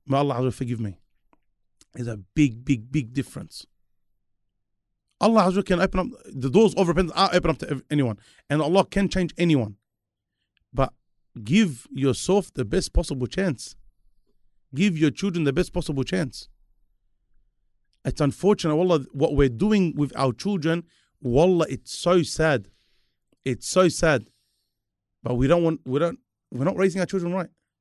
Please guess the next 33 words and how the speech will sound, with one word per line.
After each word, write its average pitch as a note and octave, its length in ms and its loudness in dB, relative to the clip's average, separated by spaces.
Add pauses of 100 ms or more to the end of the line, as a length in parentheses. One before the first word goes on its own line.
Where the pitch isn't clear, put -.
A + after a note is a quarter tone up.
(140)
We're C3+ 100 -4
not G3 120 -4
raising G3 220 0
them F#3 160 -2
right. C3+ 160 -4 (580)
It's - 200 -12
only G3+ 240 0
when F#3+ 220 -2
they're E3 200 -2 (300)
sixteen, F3+ 420 -4
seventeen, E3+ 380 -4
eighteen F3+ 320 -2
years D#3+ 120 -2
old, F#3+ 240 0 (240)
we're C#3 120 0
getting D#3 180 0
phone E3 180 -2
calls. C3 280 -8 (280)
"Please, D#3+ 420 -2 (120)
come E3+ 160 -4
speak - 220 -8
to - 80 -6
my C#3 100 0
child." D3 300 -6 (340)
What E3+ 200 0
am C4+ 100 2
I C#4 60 -2
gonna B3+ 140 4
say B3 140 0
to A#3 60 -10
your A#3 100 0
child A3 220 0
now? F#3 240 -2